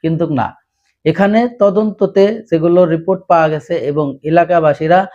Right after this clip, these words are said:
কিছু ভালো লোক, সব জায়গায় ভালো মন্দ লোক আছে, একটা মানুষ যদি খারাপও হয়, তার খারাপ দিকটাই সাধারণ মানুষ কিন্তু বলবে। আর যদি সে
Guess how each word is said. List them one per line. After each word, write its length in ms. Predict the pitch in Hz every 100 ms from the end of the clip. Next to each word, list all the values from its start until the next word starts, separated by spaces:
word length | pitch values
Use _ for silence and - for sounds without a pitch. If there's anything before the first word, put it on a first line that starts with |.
| - _ _ -
কিছু 300 | 170 214 214
ভালো 440 | 139 156 180 202
লোক, 220 | 190 190 180 - _ _ _ _
সব 300 | _ - 165
জায়গায় 280 | 180 165 170
ভালো 280 | 151 139 151
মন্দ 240 | 165 170
লোক 260 | 165 151 139
আছে, 300 | 127 131 196 - _ _ -
একটা 360 | 143 - - 175
মানুষ 480 | 165 170 190 185
যদি 460 | 185 196 202 208 208 _ _ _
খারাপও 460 | - 147 160 170 208
হয়, 440 | 120 123 120 135 - _ -
তার 120 | 131
খারাপ 360 | 131 147 160 165
দিকটাই 600 | 170 196 - 170 208 - _
সাধারণ 580 | - 135 151 156 151 -
মানুষ 380 | 139 143 151 -
কিন্তু 260 | 156 139
বলবে। 520 | 127 127 127 127 190 - _ _ -
আর 160 | 127 131
যদি 240 | 165 165
সে 260 | 175 202